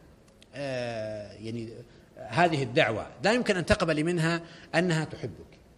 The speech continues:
وحتى لو قالت ذلك ولو ادعت ذلك فإنك لا تصدقين، رغم أن قضية القلب، الحب هي قضية في القلب. يعني يمكن أن، يمكن أن تقول لها حين-، لك حينما تنكرين عليها هذه الدعوة،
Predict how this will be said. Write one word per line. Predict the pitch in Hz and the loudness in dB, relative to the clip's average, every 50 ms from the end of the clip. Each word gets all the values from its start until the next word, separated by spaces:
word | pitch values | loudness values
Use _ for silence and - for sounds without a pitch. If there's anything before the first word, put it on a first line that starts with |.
| - - - - - - - | -20 -20 -20 -20 -20 -8 -6
وحتى | 156 151 156 175 180 180 175 170 165 147 - - 233 - - - 214 196 | -4 2 8 8 8 10 8 6 4 2 2 0 0 0 4 4 6 6
لو | 214 220 | 6 6
قالت | 208 - 175 156 135 120 101 117 | 6 6 6 6 6 4 2 2
ذلك | 139 123 104 98 - - | 2 4 4 2 -4 -4
ولو | - 143 170 180 | 4 6 6 6
ادعت | 185 147 131 143 123 135 117 - | 6 6 4 2 2 2 2 4
ذلك | 156 165 170 160 - | 4 4 4 2 -2
فإنك | - 156 151 160 165 170 160 - 160 | -2 -2 -2 0 0 0 0 0 4
لا | 147 160 | 6 6
تصدقين، | 147 - - - - 87 - - - - - 78 - - - - - - - - 165 | 4 4 0 -6 -6 -6 -6 -10 -10 -10 -10 -12 -12 -14 -18 -18 -18 -18 0 6 8
رغم | 180 196 220 226 | 10 10 10 10
أن | 226 247 269 269 277 | 8 6 6 4 4
قضية | 269 - 214 214 240 240 220 - | 4 4 2 4 6 4 4 4
القلب، | 208 190 - - 214 220 226 220 | 2 -2 2 4 4 4 4 2
الحب | 180 170 170 165 160 170 165 - - 214 240 226 226 226 | 0 0 2 2 2 0 -2 -2 2 2 2 4 4 2
هي | 240 | 2
قضية | 240 240 262 262 277 269 | 2 2 0 0 2 0
في | - - | 2 0
القلب. | 254 254 - 277 247 220 - - - - - - - - - | -2 2 2 2 2 2 -2 -10 -16 -18 -20 -20 -20 -2 2
يعني | 151 165 196 240 | 4 6 8 10
يمكن | 277 277 262 - 208 196 185 | 10 8 8 6 4 2 2
أن، | 170 180 180 175 | 2 0 0 0
يمكن | 156 180 214 247 240 - 175 160 160 | 4 6 6 6 6 4 2 2 2
أن | 160 156 | 2 2
تقول | - 165 156 - 190 170 | 2 2 4 6 6 8
لها | 151 143 156 135 127 120 | 8 8 8 6 4 2
حين-، | - - 139 151 147 127 127 127 | 0 0 0 0 0 -2 0 4
لك | 160 160 - - 120 - | 4 4 4 2 -2 0
حينما | 147 156 156 151 143 | 0 2 2 2 2
تنكرين | - 160 147 - 156 156 170 160 127 | 2 0 0 2 2 4 4 4 4
عليها | 113 135 135 123 110 107 110 107 - - - - - - | 2 2 2 2 2 0 -2 -4 -8 -12 -18 -20 0 4
هذه | 151 160 147 143 135 | 4 6 6 4 0
الدعوة، | 117 110 127 135 101 110 123 135 | 0 2 2 2 2 2 -2 -2